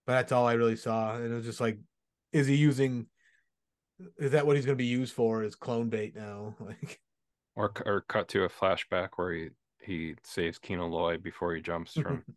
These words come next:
Speaker 1: <laughs> Kino
Speaker 2: into the
Speaker 1: doesn't
Speaker 2: water.
Speaker 1: jump. He's still, he's still out there.
Speaker 2: Yeah. Because he gets taken in so that he can be made into a Snoke clone.
Speaker 1: <laughs>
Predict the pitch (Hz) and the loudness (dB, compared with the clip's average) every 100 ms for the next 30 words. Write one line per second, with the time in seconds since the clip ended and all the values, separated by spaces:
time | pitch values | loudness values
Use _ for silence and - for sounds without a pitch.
0 | _ - - _ - 214 269 233 220 220 | _ -20 -20 _ 2 4 8 8 8 8
1 | 185 175 208 170 - 139 - 170 165 147 | 6 6 4 2 -4 -8 0 2 4 0
2 | _ _ _ _ - 165 151 139 120 107 | _ _ _ _ -4 0 0 -2 -8 -12
3 | 104 _ _ _ _ - 135 117 _ _ | -14 _ _ _ _ -10 -10 -10 _ _
4 | 113 123 117 123 - - 127 123 123 123 | -2 2 2 2 0 0 2 2 2 0
5 | - 113 110 113 110 107 110 107 110 110 | -2 -2 0 0 -2 -2 -2 0 0 -4
6 | 107 110 107 - 131 131 - - 120 120 | -4 -6 -6 -6 -6 -6 -12 -12 -12 -8
7 | 165 | -6